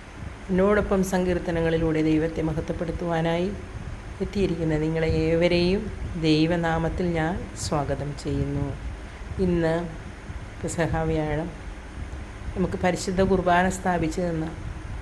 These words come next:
ആ പുണ്യദിനമാണിന്ന്. യേശു നമ്മോട് തായിരിക്കുന്ന ആ വിശുദ്ധമായ, ഏറ്റവും പവിത്രമായ കൂദാശയാണ് പരിശുദ്ധ കുർബാന. പരിശുദ്ധ കുർബാനയുടെ സ്ഥാപനമാണ്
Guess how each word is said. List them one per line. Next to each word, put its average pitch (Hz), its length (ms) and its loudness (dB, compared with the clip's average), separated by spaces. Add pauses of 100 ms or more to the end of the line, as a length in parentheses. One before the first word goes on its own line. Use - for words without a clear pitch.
(1300)
ആ - 20 0 (140)
പുണ്യദിനമാണിന്ന്. 165 1000 0 (1300)
യേശു 202 200 0 (100)
നമ്മോട് 180 320 6 (120)
തായിരിക്കുന്ന 185 680 4 (560)
ആ - 20 -2 (160)
വിശുദ്ധമായ, 190 580 0 (480)
ഏറ്റവും 185 340 2 (100)
പവിത്രമായ 175 560 4 (140)
കൂദാശയാണ് 165 800 2
പരിശുദ്ധ 175 340 -2 (100)
കുർബാന. 160 340 2 (680)
പരിശുദ്ധ 196 320 2 (100)
കുർബാനയുടെ 196 640 4
സ്ഥാപനമാണ് 180 720 4